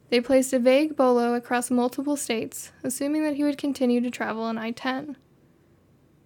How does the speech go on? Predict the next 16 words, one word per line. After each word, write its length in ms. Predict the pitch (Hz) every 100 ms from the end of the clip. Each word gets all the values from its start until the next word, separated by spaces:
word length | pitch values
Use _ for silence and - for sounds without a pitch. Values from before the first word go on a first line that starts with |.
| _ _
The 100 | -
card 260 | 247 269 285
was 200 | 302 294
used 180 | 294 302
again 200 | 285 262
in 120 | 254
Humboldt 500 | 247 262 285 294 302
and 160 | 269 269
Shepherd, 400 | - 247 247 240
Texas, 680 | - 233 - 262 254 - - _
so 140 | -
the 80 | 262
bolo 360 | 247 254 269 294
hit 160 | 294
the 80 | 294
desk 460 | 277 247 233 -